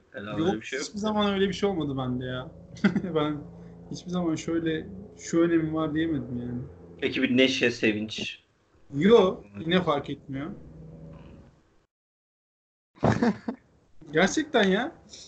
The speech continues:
Speaker 1: <laughs>
Speaker 2: Ha, şey güzel oluyor mesela. Yani böyle yemeğe gidiyorsun beraber filan, akrabana filan.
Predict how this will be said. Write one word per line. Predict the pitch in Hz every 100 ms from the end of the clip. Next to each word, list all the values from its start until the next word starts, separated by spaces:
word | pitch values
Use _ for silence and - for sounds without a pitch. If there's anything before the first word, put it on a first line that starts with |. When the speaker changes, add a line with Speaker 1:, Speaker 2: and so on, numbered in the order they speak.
| - -
Speaker 1:
<laughs> | - - - - - - - - - - -
Speaker 2:
Ha, | 233
şey | 247 302 330
güzel | 285 294 277
oluyor | 180 143
mesela. | 131 131 139 135 123 127 - _ _
Yani | 147 147 139 147 - _ _ _ - - - - _ _
böyle | 180 185 214 214 240 - - - - - - - _ _ _ - - - _ _
yemeğe | 165 196 233
gidiyorsun | 214 190 185 147 151 147
beraber | 143 135 131 127
filan, | 143 135 135 - -
akrabana | 131 - 135 131 123 123
filan. | 107 151